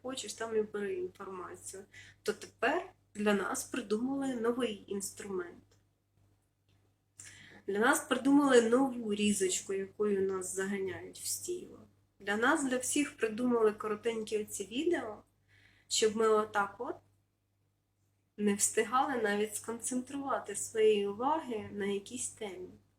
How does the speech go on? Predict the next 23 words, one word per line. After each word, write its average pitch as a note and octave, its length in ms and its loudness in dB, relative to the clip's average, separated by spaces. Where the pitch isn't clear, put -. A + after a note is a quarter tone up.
І A3 80 -2
після B3 280 0
того, C4+ 340 2
як A#3 240 8
людина G#3+ 500 0
декілька G#3 880 -4
годин G#3 640 0
отак G#3 380 -10
посмикає G3 600 -4
свою G3+ 460 -6
увагу D4+ 460 2
з - 80 -8
теми F#3+ 300 -2
на F#3+ 160 -4
тему, - 560 -18
вона, A3+ 640 -2
а, G3+ 360 -12
на A3+ 140 2
тій B3 220 0
темі, G#3 680 2
яка G#3+ 520 -2
їй G3+ 480 -6
би, G3+ 300 0